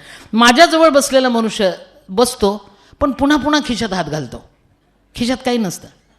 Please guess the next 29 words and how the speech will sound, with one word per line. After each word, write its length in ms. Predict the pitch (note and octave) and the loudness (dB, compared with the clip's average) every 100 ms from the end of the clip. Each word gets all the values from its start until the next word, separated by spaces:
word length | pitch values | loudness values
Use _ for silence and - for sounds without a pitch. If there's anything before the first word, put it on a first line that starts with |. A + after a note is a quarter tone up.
| _ | _
पण 60 | G3 | -10
त्याने 280 | F#3 A#3 C4+ | -2 2 2
खिशात 280 | B3 B3+ B3 | 0 -2 0
हात 100 | B3 | 0
घातलं 280 | A#3 A3 | -2 -2
की 100 | A3+ | -4
त्याचं 280 | G3+ A3+ A3 | -4 -6 -4
हे 100 | G#3+ | -2
आम्हाला 340 | G3+ G3+ G#3 G3+ | -2 0 0 0
घासतं. 400 | F3 F3 - D3+ - _ _ - - - - - _ _ _ _ _ | -2 -4 -8 -14 -14 _ _ -20 -20 -20 -20 -20 _ _ _ _ _
होठ 200 | F#3+ A#3 | -2 0
चाटल्याने 380 | A#3 B3+ G#3 A#3+ | 0 -2 0 -2
पोट 220 | A3+ G#3+ | 0 -2
भरत 240 | G3 F#3 F3 | -2 -4 -4
नाही. 160 | - C#3 C#3 | -6 -6 -4
त्याला 180 | F#3+ G#3+ | -2 -2
मात्र 300 | G#3 G#3 G3+ | -4 -6 -8
सांगावं 400 | G#3 E3+ E3 E3+ | -6 -6 -4 -4
लागलं, 300 | C#3 B2+ B2+ | -6 -10 -8
"बाबा, 240 | D3 D#3 F3+ - _ _ _ _ | -6 -4 -6 -12 _ _ _ _
वळवळ 400 | D#3 F#3 F#3+ G3+ | -4 0 2 0
कशाला 380 | G3 F#3 G3+ F#3+ | 0 -4 -4 -6
करतो, 320 | F#3 F3+ - | -6 -8 -8
गप्प 240 | D3 E3+ D#3 | -6 -6 -4
बस 220 | E3+ - | -8 -8
की." 140 | - B2+ - _ _ _ - - - - - - - _ _ _ _ _ _ _ _ _ _ _ | -14 -20 -20 _ _ _ -20 -20 -20 -20 -20 -20 -20 _ _ _ _ _ _ _ _ _ _ _
चटका 260 | A3 G#3+ C4+ | -6 0 2
बसल्यासारखा 540 | A#3+ A#3+ B3 A#3+ G#3 | 2 2 0 -2 -4
हात 120 | G#3 | -4